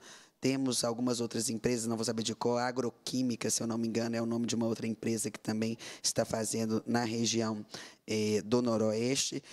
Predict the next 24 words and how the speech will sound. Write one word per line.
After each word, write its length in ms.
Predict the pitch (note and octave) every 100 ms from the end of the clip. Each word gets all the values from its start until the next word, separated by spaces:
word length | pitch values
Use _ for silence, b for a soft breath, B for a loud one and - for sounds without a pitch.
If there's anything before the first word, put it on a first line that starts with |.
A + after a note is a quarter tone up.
| B -
Então, 140 | -
nós 160 | B2 B2+
estamos 240 | - B2
buscando 380 | A#2 B2 - A#2
parcerias, 680 | - A#2 - A#2 A#2+ B2 A#2
recursos, 800 | B2 A#2+ - A#2+ G#2 - A#2 - B B B -
eh, 180 | - A2
nacionais 640 | A2+ B2 - B2 A#2 A#2
e 20 | A#2+
internacionais 800 | A2 A#2 A#2 A#2 A#2+ B2 B2 -
para 200 | - C3
a 20 |
implementação 640 | B2+ B2 A#2+ A#2+ A#2 B2
do 100 | A#2
pra 200 | A#2 A2
em 60 | A2
pequenas 360 | - - A2+ -
propriedades 540 | A2+ A#2 G#2+ A2 -
rurais, 440 | A#2 A#2 B2+ - - B B B
eh, 180 | - - C3
exatamente 800 | B2 B2 - B2 A#2 A#2 -
com 120 | - A2+
essa 220 | A2 A2
preocupação. 720 | A#2 A2+ - A#2 A#2 -